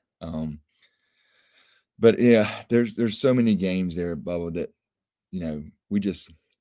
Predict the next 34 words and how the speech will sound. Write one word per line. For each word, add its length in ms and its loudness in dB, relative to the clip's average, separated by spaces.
I 60 -8
remember 320 2
when, 220 -4
when 180 -4
U 140 4
C 260 -6
F 160 -6
used 200 -10
to 40 -14
come 220 -8
in 140 -6
town 340 -8
when 80 -8
they 80 -8
first 260 -10
became 320 -8
a, 220 -12
a 60 -14
team, 520 -8
uh, 300 -12
a, 160 -14
you 80 -12
know, 180 -8
a 800 -16
F 100 -8
C 280 -2
S, 200 -4
then 220 -4
an 60 -4
F 140 -8
B 140 -2
S 220 -4
team, 280 -2
and 180 -6